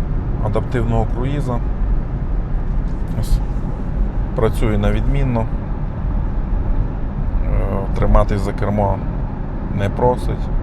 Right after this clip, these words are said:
Просто собі на, наклацали і їдете. Їдете, відпочиваєте. Зручно собі розложили сидіння.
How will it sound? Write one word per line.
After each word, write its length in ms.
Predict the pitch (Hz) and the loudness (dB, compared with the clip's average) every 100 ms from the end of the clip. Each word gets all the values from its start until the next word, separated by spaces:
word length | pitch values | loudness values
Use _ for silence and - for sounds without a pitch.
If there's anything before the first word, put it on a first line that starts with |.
| - - - - - - - - - - - - - - - - - - | 0 -2 -2 -2 -4 -4 -4 -4 -6 -4 -4 -4 -4 -2 -2 -4 -4 -2
Просто 280 | 107 - - | -2 0 -2
собі 240 | - - | -2 0
на, 220 | 104 101 101 101 - | 0 0 -2 -2 -2
наклацали 600 | 101 98 113 107 - - | -2 2 4 4 2 -2
і 40 | 98 | -2
їдете. 440 | 95 98 95 - - - - - | -2 0 0 -2 -4 -4 -4 -2
Їдете, 340 | 110 110 107 | -2 -2 -2
відпочиваєте. 840 | 98 92 - - 98 98 95 90 - - - - - - - - - - - - - - - - - - - - - | -4 -4 -4 -2 0 0 0 -2 -2 -4 -4 -2 6 6 6 -2 -4 -4 -4 -4 0 0 0 -4 -4 -4 -4 -2 -2
Зручно 420 | - 117 117 - - | -2 0 -2 -2 -2
собі 280 | 104 104 | -2 0
розложили 680 | 104 104 104 107 101 110 101 | 0 2 2 2 2 2 0
сидіння. 560 | - 104 - 135 120 | -2 -2 -2 0 0